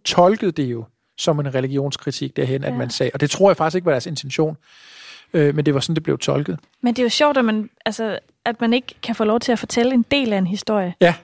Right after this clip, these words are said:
Speaker 2: som alle kender.
Speaker 1: Ja.
Speaker 2: Det er sjovt, man ikke, altså, man kunne også have skrevet en, øh, en musical, der kun handlede om genopstandelsen.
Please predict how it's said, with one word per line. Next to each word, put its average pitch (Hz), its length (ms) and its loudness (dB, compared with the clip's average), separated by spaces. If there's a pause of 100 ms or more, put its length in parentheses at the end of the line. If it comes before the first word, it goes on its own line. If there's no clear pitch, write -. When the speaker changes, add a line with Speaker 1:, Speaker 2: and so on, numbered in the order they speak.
(100)
Speaker 2:
som 247 180 0
alle 233 220 2
kender. 254 400 2 (280)
Speaker 1:
Ja. 190 40 6
Speaker 2:
Det 160 60 6
er - 40 2
sjovt, 294 160 2
man 277 100 2
ikke, - 120 -4
altså, 220 240 0 (340)
man 247 100 2
kunne 254 180 4
også 277 140 0
have - 60 -4
skrevet 262 400 0
en, 208 240 0
øh, 190 240 0
en 226 120 2
musical, 247 440 2
der 233 60 -2
kun 359 240 2
handlede 214 300 2
om 196 100 0
genopstandelsen. 170 640 -6